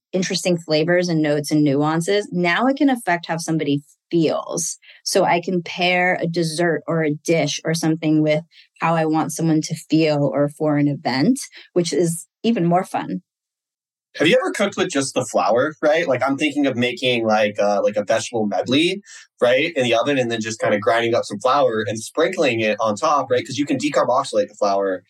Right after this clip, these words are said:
Speaker 1: Mm-hmm.
Speaker 2: in the oven at, like, a hundred and fifty C for, like, ten minutes, right? So you can
Speaker 1: Yeah.
Speaker 2: kind of, like, garnish it at the end and then, like, finish it. Have you ever done anything like that? It's just a random thought. <laughs>
Speaker 1: I,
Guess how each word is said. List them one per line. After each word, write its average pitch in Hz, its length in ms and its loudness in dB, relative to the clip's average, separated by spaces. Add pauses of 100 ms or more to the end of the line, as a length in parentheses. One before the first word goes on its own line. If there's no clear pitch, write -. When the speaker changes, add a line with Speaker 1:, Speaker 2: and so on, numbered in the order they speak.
(140)
Speaker 1:
Mm-hmm. 311 140 4
Speaker 2:
in 113 80 0
the 117 140 2
oven 104 380 2
at, 98 160 -2
like, 101 100 -2
a 95 80 -2
hundred 110 240 0
and 101 100 -8
fifty 101 600 -2
C 107 480 0
for, 98 120 -4
like, 101 160 2
ten 101 200 0
minutes, 104 360 0
right? 107 380 2 (300)
So 156 100 0
you 160 60 2
can 277 140 0
Speaker 1:
Yeah. 277 40 0
Speaker 2:
kind 165 160 0
of, 117 200 -4
like, 127 260 0
garnish 147 480 -2
it 120 160 -4
at 117 100 -2
the 110 120 -2
end 131 280 2
and 123 80 -2
then, 117 140 -2
like, 104 180 0
finish 160 380 0
it. 104 240 2 (100)
Have 151 120 0
you 160 80 0
ever 165 100 -2
done 107 160 -2
anything 151 180 -2
like 202 120 0
that? 175 180 2
It's - 80 -2
just - 200 -12
a 104 60 -6 (100)
random 104 280 2
thought. - 200 -4 (100)
<laughs> - 120 -16
Speaker 1:
I, 294 360 2